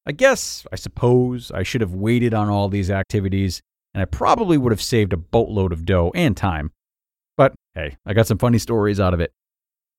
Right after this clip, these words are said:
Nicole is the one that is my good sounding board when it comes to moderation with the kids' activities.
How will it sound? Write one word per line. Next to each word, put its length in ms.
Nicole 440
is 100
the 100
one 240
that 140
is 100
my 160
good 300
sounding 520
board 300
when 100
it 60
comes 280
to 80
moderation 720
with 100
the 80
kids' 240
activities. 680